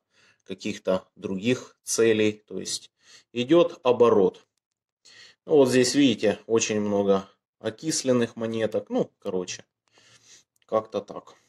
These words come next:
Значит, ребята, у нас есть обучение нумизматике, уроки коммерческие, уроки по антиквариату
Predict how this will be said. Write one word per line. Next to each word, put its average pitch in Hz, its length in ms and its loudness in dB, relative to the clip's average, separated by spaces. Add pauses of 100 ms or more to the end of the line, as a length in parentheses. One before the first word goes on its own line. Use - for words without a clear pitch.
(680)
Значит, 143 460 0 (320)
ребята, 123 480 2
у 131 80 6
нас 147 280 2
есть 98 280 -6
обучение 110 840 -2
нумизматике, 110 920 -6
уроки 104 460 -4 (280)
коммерческие, 104 800 -8 (1700)
уроки 156 500 4
по 160 240 4
антиквариату 180 1000 2